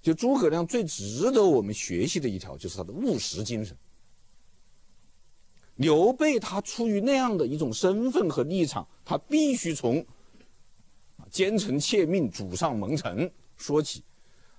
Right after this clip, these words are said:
但是诸葛亮作为一个政治家，在两个人在密室里面密谈的时候，就不要再讲这些套话了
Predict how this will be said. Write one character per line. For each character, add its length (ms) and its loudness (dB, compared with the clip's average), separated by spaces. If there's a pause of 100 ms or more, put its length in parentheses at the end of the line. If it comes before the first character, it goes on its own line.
但 160 -2
是 120 4
诸 200 0
葛 100 2
亮 180 0
作 140 0
为 100 4
一 120 -4
个 100 2
政 320 2
治 160 -6
家， 200 -8 (760)
在 240 2
两 440 0
个 160 4
人 160 6
在 160 4
密 460 2
室 240 -2
里 160 -4
面 160 -2
密 380 0
谈 260 -6
的 80 -2
时 160 -8
候， 80 -8
就 100 -4
不 220 -6
要 160 -4
再 160 -4
讲 220 -8
这 100 -10
些 100 -12
套 280 -4
话 160 -10
了 100 -20